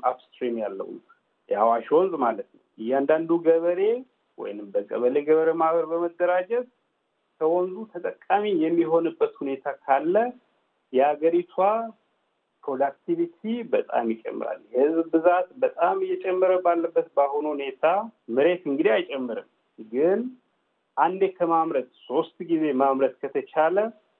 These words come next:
እንግዲህ ፕሮዳክቲቪቲ የት ላይ እንደሚደርስ አገሪቷ ምን ያክል መቀየር እንደምትችል ማሰብ ያስፈልጋል።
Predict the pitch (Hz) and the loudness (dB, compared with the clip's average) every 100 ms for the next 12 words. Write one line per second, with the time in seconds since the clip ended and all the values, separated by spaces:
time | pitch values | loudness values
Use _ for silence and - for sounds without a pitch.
0 | _ _ _ _ _ _ _ _ 123 123 | _ _ _ _ _ _ _ _ -10 -6
1 | 135 165 170 - - 120 117 117 147 135 | 0 2 0 -6 -8 -2 0 -2 -4 -8
2 | 131 127 131 135 127 113 110 113 110 160 | -2 0 0 2 0 0 -2 -2 2 0
3 | - - 104 104 110 117 - 156 139 104 | 0 -6 -4 -4 -4 -6 0 0 2 -4
4 | 110 117 - 104 104 - 107 107 104 104 | -4 -4 -6 -10 -10 -8 -8 -6 -6 -4
5 | 113 - 95 90 - - 95 - 110 101 | -6 0 0 0 -8 -4 -4 -4 -4 -4
6 | 98 _ 101 104 104 107 | -4 _ -6 -2 -2 -2